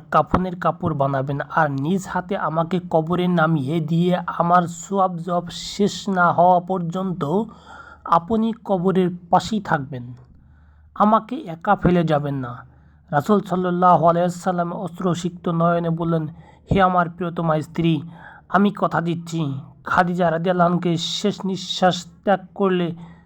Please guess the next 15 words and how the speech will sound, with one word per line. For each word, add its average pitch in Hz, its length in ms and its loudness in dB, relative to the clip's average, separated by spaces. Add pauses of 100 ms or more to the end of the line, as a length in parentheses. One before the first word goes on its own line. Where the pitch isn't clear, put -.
(160)
গোসল 180 680 0
জানাজা 170 480 2
শেষ 175 380 -2
করে 175 200 -2
রাসূল 170 220 -2
সাল্লাল্লাহু 175 480 0
আলাইহি 170 180 -2
ওয়াসাল্লাম 165 300 -2
তার 165 180 4
প্রিয়তমা 180 520 -4
স্ত্রীকে 175 460 -4
নিজেই 175 440 2
কবরে 175 300 0
শুয়ে 170 220 -2
দিলেন 143 300 -4